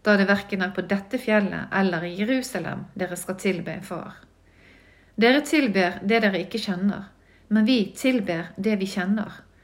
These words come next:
for frelsen kommer fra jødene. Men den time kommer, ja, den er nå, da de sanne tilbedere skal tilbe Far i ånd og sannhet.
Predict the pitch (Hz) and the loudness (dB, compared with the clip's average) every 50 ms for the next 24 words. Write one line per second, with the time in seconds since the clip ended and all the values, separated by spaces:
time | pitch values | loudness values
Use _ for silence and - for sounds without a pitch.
0 | - - _ _ - - 220 214 - - 214 208 220 214 - - 269 240 - 220 | -20 -20 _ _ -8 -8 -8 -6 0 2 4 4 4 0 0 -2 -2 0 4 4
1 | 220 214 196 160 143 - - - - 170 165 170 165 165 190 190 190 190 - - | 6 6 4 4 0 -6 -10 -10 -8 -6 -4 -4 -4 -2 -2 -4 -4 -4 -6 -12
2 | - _ _ _ _ _ _ _ _ _ _ _ _ _ - - - _ _ _ | -16 _ _ _ _ _ _ _ _ _ _ _ _ _ -20 -20 -20 _ _ _
3 | _ _ 208 208 202 208 269 277 254 220 - - 208 208 208 226 233 - 240 226 | _ _ 6 6 6 8 6 4 4 2 2 4 6 6 6 4 4 0 2 2
4 | 202 175 - - - - - - 220 233 - - - 196 226 226 220 240 254 262 | 2 2 0 -6 -10 -8 -4 -2 0 0 0 -2 -2 0 2 4 4 4 4 4
5 | 247 220 190 165 147 - - - - - _ _ _ - _ _ - 240 240 226 | 4 4 2 2 0 -6 -10 -16 -20 -20 _ _ _ -20 _ _ 0 2 4 4
6 | 214 208 - - 208 196 202 214 226 202 - 208 196 196 190 214 220 220 208 180 | 2 0 0 2 4 6 6 6 4 2 0 0 0 2 2 2 2 4 2 2
7 | 175 - - - - - 190 190 - - 233 220 202 208 175 175 - - 214 196 | 0 -2 -8 -6 -6 -6 -6 -4 -2 -2 0 0 -2 -4 -6 -8 -4 -2 0 0
8 | 165 175 - - - 196 185 - 196 202 190 185 196 208 214 - - 185 - - | 0 -2 -6 -4 -2 -2 -2 0 0 0 0 0 0 -2 -4 -6 -10 -10 -6 -6
9 | 190 175 170 165 - - - - _ - | -6 -6 -6 -8 -10 -12 -14 -18 _ -20